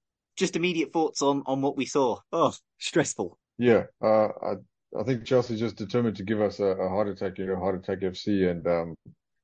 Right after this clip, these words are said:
Speaker 2: yeah, I, I think me and millions of other fans are just, um, are, are praying for some, some consistency, some calm. Uh, very pleased that we managed to hang on and get the result in the end, um, despite, uh, uh, Conor Gallagher's best efforts. I'm sure maybe that's a bit unfair.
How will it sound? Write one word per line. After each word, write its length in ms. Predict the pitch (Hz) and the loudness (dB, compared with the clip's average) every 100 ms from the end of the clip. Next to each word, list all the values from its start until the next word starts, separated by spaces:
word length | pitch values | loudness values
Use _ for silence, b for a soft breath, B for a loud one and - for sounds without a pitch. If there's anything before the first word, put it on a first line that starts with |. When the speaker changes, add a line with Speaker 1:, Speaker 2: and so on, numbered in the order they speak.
| _ _ _ | _ _ _
Speaker 2:
yeah, 240 | 104 95 92 78 | 2 4 4 2
I, 60 | |
I 40 | 123 | 0
think 240 | 120 104 | 0 -2
me 220 | 104 110 | 2 2
and 240 | 104 101 98 | 2 0 -2
millions 320 | 104 110 104 98 | 0 0 0 2
of 60 | |
other 180 | 104 98 | 0 0
fans 280 | 110 107 95 | -2 -2 -2
are 60 | |
just, 300 | 92 98 - | -4 -6 0
um, 340 | 101 95 90 90 _ _ _ _ _ _ - | 2 2 0 -8 _ _ _ _ _ _ -10
are, 320 | 101 107 - - | -4 -2 -2 0
are 120 | 110 | 0
praying 400 | 98 123 120 110 | 4 6 8 6
for 140 | - 107 | 0 -2
some, 340 | 117 107 101 | 0 0 0
some 240 | - 107 95 | -2 -4 -4
consistency, 680 | 104 92 107 110 98 110 98 | -6 -4 -4 -4 -2 -2 -2
some 280 | - 98 | -4 -4
calm. 380 | 98 110 98 98 - - | -2 0 -2 -2 -12 0
Uh, 180 | 104 98 | 2 6
very 240 | 123 117 | 6 6
pleased 240 | - 117 | 6 6
that 100 | 107 | 6
we 120 | 104 104 | 4 4
managed 240 | 107 98 | 2 2
to 120 | 98 | 0
hang 160 | 107 113 | 0 0
on 120 | 110 | -2
and 220 | 135 123 104 | -2 -4 -2
get 140 | 104 | -2
the 80 | 104 | -2
result 340 | 104 110 - | 0 -2 -2
in 140 | 110 104 | -6 -2
the 120 | 117 | -2
end, 160 | 135 - _ _ _ - | -4 -8 _ _ _ -6
um, 460 | 95 92 90 90 - _ _ _ _ - | 0 0 0 -6 -14 _ _ _ _ -8
despite, 540 | 98 - 110 104 98 | -8 0 4 4 4
uh, 300 | 95 92 - - - | 2 2 0 -6 -6
uh, 220 | 87 80 - _ _ _ _ _ _ - | -4 -4 -8 _ _ _ _ _ _ -6
Conor 240 | 107 98 | 0 2
Gallagher's 420 | 90 98 95 98 | 4 4 6 4
best 380 | 95 117 107 - | 4 4 4 4
efforts. 420 | 117 120 123 120 | 2 4 2 0
I'm 240 | 110 110 95 | -2 -2 -4
sure 160 | 110 | -2
maybe 240 | 98 90 92 | -2 0 0
that's 160 | 92 | -2
a 40 | 92 | -2
bit 100 | 90 | -2
unfair. 480 | 85 85 98 82 | -2 -2 -4 -4